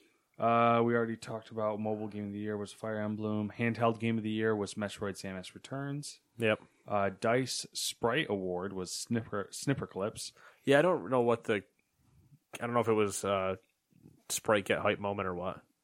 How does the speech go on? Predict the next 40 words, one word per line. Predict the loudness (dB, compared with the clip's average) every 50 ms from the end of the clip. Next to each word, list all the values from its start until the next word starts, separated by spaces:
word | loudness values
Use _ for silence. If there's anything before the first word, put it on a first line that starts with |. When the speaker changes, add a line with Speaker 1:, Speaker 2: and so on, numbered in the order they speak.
| _ _ -2
Speaker 1:
Ah. | 2 2 2 2 0 -2 -6 -14 _ _ _ _ _ _ 4
Speaker 2:
I | 6 8
don't, | 12 12
I | 12 12
don't | 12 12
know | 12 10 8
if | 8 6 4
it's | 2 4
actually, | 4 4 4 4 2
or | 2 4 4
if | 2 0
it's | -2 0 0
like, | 0 0
it | 0 -2 -2
means | -2 -4 -4 -4
Sprite, | -6 -2 0 2 2 2 0
like, | -2 -4 -8 -14 -20 -20 -20 -20 -20 -14 -12
Sprite | -8 -2 0 0 0 0
characters. | 0 -2 -2 0 -2 -4 -6 -6 -8 -14 _ _ _ -6 -2
Speaker 1:
Uh, | 2
I | 4 6 6 6 6 4 4 2
misspoke. | 2 2 0 -2 0 2 2 2 2 0 -4 -8
Okay, | -10 -10 -10 -10 -8
so | -4 -2 0 0 -2 -2 -6 -14 _ _ _ -2 -2
outstanding | -2 0 -2 -4 -2 0 0 0 2 2 0 0 0 -2 -6
achievement | -6 -6 -2 0 0 0 0 0 -2 -2 -2
in | -2 -4 -4 -2
online | 0 2 2 2 2 2 0 0 0 -2 -2 -2
gameplay | -2 -2 -2 -2 -4 -4 -6 -6 -6 -6 -8 -10 -14 _ _
was | -6 -6 -6 -6
pub | -6 -8 -10 -8 -8
G. | -10 -14 -14 -14 -16 -20 -20 _ _ -20 _ -20 _ _ _ _
Speaker 2:
It's | -4 -2 0 0
still | 6 8 8 8
a | 8 6
giant | 4 6 8 10 10 10 8 6
bag | 6 6 6 6
of | 6 6
horse | 6 6 6 6
shit. | 2 -4 -6 -8